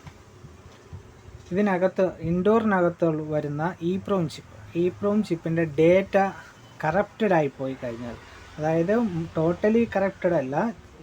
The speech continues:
എന്തെങ്കിലും ആ ഡേറ്റയ്ക്കകത്ത് വരുന്ന ഏതെങ്കിലും ലൈൻസിൽ അല്ലെങ്കിൽ പിന്നെ കംപ്രസർ എടുക്കാനുള്ള അല്ലെങ്കിൽ കംപ്രസർ വർക്ക് ചെയ്യിപ്പിക്കാനുള്ള ആ ഒരു സെറ്റിങ്സിനകത്തോ എന്തെങ്കിലും ഒരു ചെറിയ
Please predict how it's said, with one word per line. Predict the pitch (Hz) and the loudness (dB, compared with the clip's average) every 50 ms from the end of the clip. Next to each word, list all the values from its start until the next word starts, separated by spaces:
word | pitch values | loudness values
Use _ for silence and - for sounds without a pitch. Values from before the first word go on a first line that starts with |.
| 160 | -6
എന്തെങ്കിലും | 160 165 180 175 180 180 185 185 180 165 165 | -4 -2 0 0 0 0 0 0 -2 -2 -2
ആ | 170 170 165 | -2 0 2
ഡേറ്റയ്ക്കകത്ത് | 160 160 165 - 175 175 170 175 175 170 175 170 160 | 2 0 0 0 -2 -2 0 -2 -2 0 0 -2 -2
വരുന്ന | 151 156 160 190 190 170 | -2 -2 -4 -4 -2 -2
ഏതെങ്കിലും | 160 156 165 170 165 170 170 165 156 | -2 -2 0 0 2 2 2 2 0
ലൈൻസിൽ | 151 151 156 165 190 - - 190 175 185 202 233 - - - - - - - | 0 -2 -2 -2 -4 -2 -2 -2 -2 -2 -2 -4 -8 -16 -20 -20 -20 -20 -12
അല്ലെങ്കിൽ | - 151 160 165 165 170 170 170 156 151 160 | -8 -4 -2 0 2 2 2 2 0 -4 -6
പിന്നെ | 156 156 156 156 151 151 147 147 147 143 143 - _ - - - _ _ - - - - - _ _ - 160 160 - | -6 -6 -6 -6 -6 -6 -6 -6 -8 -8 -10 -12 _ -20 -20 -20 _ _ -20 -20 -20 -20 -20 _ _ -12 -12 -2 0
കംപ്രസർ | 165 160 165 165 175 175 175 180 170 165 | 2 2 2 2 0 0 0 2 0 0
എടുക്കാനുള്ള | 160 165 - - 185 185 180 175 165 160 160 165 160 | 0 -2 0 0 0 2 2 2 2 4 4 4 4
അല്ലെങ്കിൽ | 156 160 165 165 160 - | 2 2 0 -2 -2 -4
കംപ്രസർ | 156 160 170 165 - 180 170 165 156 | -4 -4 -4 -4 -4 -2 0 0 0
വർക്ക് | 156 160 - - | 0 -2 -2 -2
ചെയ്യിപ്പിക്കാനുള്ള | 185 180 170 170 180 165 170 165 160 156 147 147 156 180 190 180 165 | 0 0 0 0 -2 -2 -2 -2 -2 -4 -4 -2 -2 -2 -2 -2 -2
ആ | 165 160 156 | 0 0 0
ഒരു | 156 160 170 170 - - - - _ - _ _ _ _ _ _ - - - 151 160 - | 0 0 0 -2 -4 -8 -18 -20 _ -20 _ _ _ _ _ _ -20 -20 -14 -12 -10 -4
സെറ്റിങ്സിനകത്തോ | - 175 160 - 190 196 190 - - 190 175 160 139 156 151 - - 180 175 | -2 -2 0 0 0 -2 0 0 0 0 0 0 0 -2 -4 -2 -2 -2 -2
എന്തെങ്കിലും | 160 156 160 165 160 160 170 180 175 165 | -2 -2 -2 -2 -2 0 0 0 2 0
ഒരു | 160 160 160 165 - - - - - - - - | 0 0 -2 -4 -8 -10 -16 -20 -20 -20 -2 0
ചെറിയ | 175 170 180 180 | 2 4 4 4